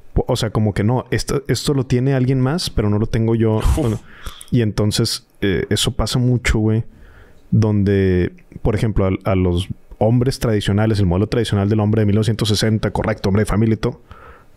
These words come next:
Speaker 1: pasa mucho que si seguimos ese modelo es, "Este no tiene sentimientos, yo, yo no lloro en las películas, yo no", o sea, ¿sabes? Todo está... y entonces lo que terminan haciendo es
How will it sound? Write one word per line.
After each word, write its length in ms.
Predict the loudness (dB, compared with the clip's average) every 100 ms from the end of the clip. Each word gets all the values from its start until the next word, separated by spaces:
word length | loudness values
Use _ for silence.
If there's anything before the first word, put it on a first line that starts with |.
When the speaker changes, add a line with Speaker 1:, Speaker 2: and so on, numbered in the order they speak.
| -6
Speaker 1:
pasa 240 | -2 0
mucho 560 | 2 2 0 0 -2 0
que 240 | 0 0 -2 -6
si 200 | -2 0
seguimos 340 | 2 2 0
ese 140 | 0 0
modelo 360 | 2 2 2
es, 160 | 0 -4 -16 -20 -20 -6
"Este 180 | -4 0
no 80 | 0
tiene 140 | 0 0
sentimientos, 480 | 0 0 0 0
yo, 200 | 2 0 0
yo 120 | 2 2
no 60 |
lloro 240 | 2 2 2
en 60 |
las 140 | 0 -2
películas, 480 | -4 -2 -4 -4 0
yo 100 | 0
no", 60 |
o 120 | 0 -2
sea, 120 | -2
¿sabes? 280 | 0 -2 0
Todo 160 | 0
está... 320 | 0 0 -2 -2 -8 -20 -20 -16 -8 0
y 100 | 0
entonces 380 | 2 0 0
lo 140 | 0 0
que 120 | -2
terminan 380 | -2 0 2 0
haciendo 520 | 0 0 2 2 2
es 260 | 0 -4